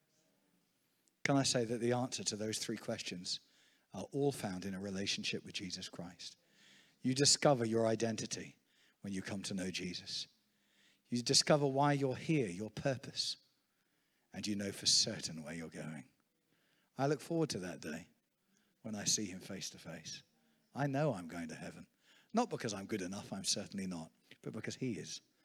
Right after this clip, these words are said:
And he's given me his righteousness as a gift. It is a gift. You have to receive it. And it, it begins and continues your relationship with God all the way through into eternity. But I want you to be very real with me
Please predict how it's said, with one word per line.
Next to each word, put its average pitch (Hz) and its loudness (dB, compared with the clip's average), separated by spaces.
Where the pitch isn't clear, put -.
And 101 -6
he's 117 -2
given 110 0
me 107 -2
his 113 -4
righteousness 110 -6
as 95 -8
a 98 -6
gift. - -10
It 156 4
is 220 6
a 269 2
gift. 214 6
You 135 2
have 160 0
to - -2
receive 143 4
it. 87 -6
And 127 2
it, 143 4
it 156 2
begins 160 4
and 226 2
continues 202 0
your 127 -2
relationship 135 -2
with 139 -6
God 135 2
all 151 0
the 185 2
way 175 2
through 160 -2
into 131 -6
eternity. 131 -6
But 180 8
I 247 8
want 277 2
you 240 2
to 214 0
be 202 4
very 180 6
real 156 4
with 131 0
me 92 -6